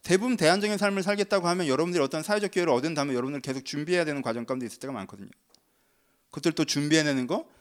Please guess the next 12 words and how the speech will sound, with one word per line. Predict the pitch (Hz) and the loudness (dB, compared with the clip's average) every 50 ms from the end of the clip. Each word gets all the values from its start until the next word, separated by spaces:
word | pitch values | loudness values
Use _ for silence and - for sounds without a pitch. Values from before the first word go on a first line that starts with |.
| _ _ | _ _
또 | - 175 | -6 -2
책을 | 165 - - 240 233 226 | -2 0 0 0 0 0
펼치는 | 220 - 202 170 - - 151 135 127 | 0 2 0 0 0 -2 -6 -4 -4
거, | 160 262 339 - _ _ _ _ _ _ _ _ _ _ _ _ _ - 240 | -4 -6 -6 -8 _ _ _ _ _ _ _ _ _ _ _ _ _ -12 -8
굉장히 | - 143 156 156 165 208 254 147 | -6 -4 -2 4 4 6 6 6
어려운 | 123 131 143 139 131 | 6 4 2 0 0
일이라는 | 117 107 104 95 92 95 92 | -2 -4 -6 -10 -10 -12 -16
거야. | 92 92 95 101 107 107 107 - _ _ _ _ _ _ _ _ _ _ _ _ _ _ _ _ _ _ _ _ _ _ _ _ _ _ _ _ _ _ _ _ _ _ _ _ _ _ _ _ _ _ _ _ _ _ _ _ _ _ _ _ - | -16 -18 -20 -20 -20 -20 -20 -20 _ _ _ _ _ _ _ _ _ _ _ _ _ _ _ _ _ _ _ _ _ _ _ _ _ _ _ _ _ _ _ _ _ _ _ _ _ _ _ _ _ _ _ _ _ _ _ _ _ _ _ _ -6
그거 | - 254 254 | -2 -2 0
자체로 | 208 165 170 - 226 240 233 | 0 0 0 0 2 0 2
되게 | 196 196 180 190 | 0 0 0 2
힘들어요. | 202 233 254 254 262 233 185 147 135 135 139 127 107 95 95 101 | 0 2 2 2 2 2 2 2 2 0 -2 -4 -6 -8 -10 -16